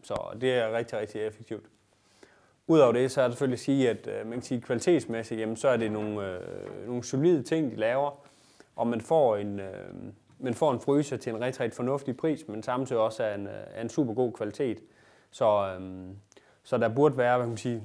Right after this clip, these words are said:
en model til, øh, til de fleste her, også kvæg de her forskellige højder og sådan noget, der findes. Så, øhm,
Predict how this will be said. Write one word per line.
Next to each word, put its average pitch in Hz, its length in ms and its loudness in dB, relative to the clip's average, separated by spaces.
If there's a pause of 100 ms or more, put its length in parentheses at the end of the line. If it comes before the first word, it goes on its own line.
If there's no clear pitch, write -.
en 123 80 0
model 127 360 2
til, 117 260 -2
øh, 101 500 -6
til 135 180 0
de 131 80 0
fleste 127 380 -2
her, 104 60 0
også 104 240 0
kvæg 113 300 -2
de 113 60 -6
her 113 200 0
forskellige 113 480 -4
højder 120 340 0
og 82 160 -8
sådan - 100 -12
noget, 110 140 -6
der 110 60 -8
findes. 113 340 -6
Så, - 160 -10 (240)
øhm, 50 160 -16